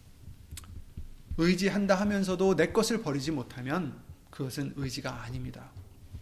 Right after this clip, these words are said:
그냥 남들과 같이 운을 바라는 것과 다를 바가 없습니다. 물론 믿은 지 얼마 안 됐을 때, 우리가 정말 믿음이 약했을 때, 아는 것이 없었을 때,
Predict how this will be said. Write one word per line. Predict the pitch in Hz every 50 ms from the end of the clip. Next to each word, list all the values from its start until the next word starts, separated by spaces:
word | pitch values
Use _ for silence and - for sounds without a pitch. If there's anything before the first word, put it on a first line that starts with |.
| - - - - -
그냥 | 160 180 185 160 123 - - - - - - - - - - - - - - - - - - - - - - - - - - - - - - - - - - - -
남들과 | - 143 160 180 190 190 202 185 190
같이 | 180 180 180 - - 196
운을 | - 160 185 208 214 226 220 214
바라는 | 214 - 160 170 170 165 165 160
것과 | 156 151 147 147 143 143 - - - - - - - - - - - - - - - - - - -
다를 | - - 147 143 156 151 -
바가 | 156 139 131
없습니다. | 127 123 - - - 175 160 - - 123 123 - - - - - - - - - - - - - - - - - - - - - - - - - - - - - - - - -
물론 | 160 185 185 180 156 127 113 - - - - - -
믿은 | - 147 170 170 196 196 175
지 | - 190
얼마 | 143 143 151 165 151 117
안 | 123 135 156
됐을 | 165 196 190 - 165 139 - -
때, | 127 117 98 - - - - -
우리가 | 147 160 180 185
정말 | 175 180 180 175 170 165 160 - - - -
믿음이 | 147 160 175 202 196 196 190
약했을 | 170 143 - - 208 196 - - 165 -
때, | - 127
아는 | - - 151 180 208 220
것이 | 208 202 196 208
없었을 | 147 - - 208 196 - 185 160 - -
때, | 175 151 110